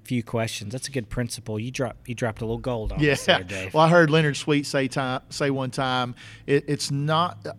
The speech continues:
Speaker 2: what you're going to say is not as important as who you're going to say it to."
Speaker 1: Oh, wow.
Speaker 2: And, and knowing what you're going to say is not as important as knowing who, who it is that's listening, you know, who's in the
Speaker 1: Mm-hmm.
Speaker 2: audience. So he says you need to know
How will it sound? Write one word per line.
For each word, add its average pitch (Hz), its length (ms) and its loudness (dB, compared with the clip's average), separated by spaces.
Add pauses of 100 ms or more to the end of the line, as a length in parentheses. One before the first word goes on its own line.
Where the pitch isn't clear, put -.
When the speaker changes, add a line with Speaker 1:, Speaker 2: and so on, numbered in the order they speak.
(440)
Speaker 2:
what 180 280 6
you're 156 180 4
going 165 380 2
to 147 80 0
say 143 540 2
is 131 260 -4
not 143 300 2
as 131 160 0
important 147 500 0
as 120 120 -6
who - 120 -2
you're 135 180 0
going 127 280 -2
to 117 60 -4
say 123 260 -2
it 107 140 -6
to." 107 300 -4 (200)
Speaker 1:
Oh, 107 40 -8 (160)
wow. 92 80 -12 (240)
Speaker 2:
And, 135 840 2
and 135 500 -6 (380)
knowing 160 540 6
what 147 200 2
you're 131 100 -2
going 131 200 -2
to 127 80 -4
say 127 260 -2
is 120 100 -2
not 131 140 -4
as 120 100 -4
important 123 440 -4
as 120 60 -10
knowing 123 400 -2
who, 117 320 -6 (300)
who 139 140 0
it 127 80 -2
is 120 200 -2
that's 110 180 -10
listening, - 400 -8
you 135 60 -12
know, 117 60 -8
who's 120 260 0
in 98 60 -4
the - 60 -6
Speaker 1:
Mm-hmm. - 80 -4
Speaker 2:
audience. 123 360 -4
So 143 100 -4
he 127 120 -4
says 123 220 -8
you 135 60 -8
need 165 220 -4
to 165 80 -2
know 151 320 -2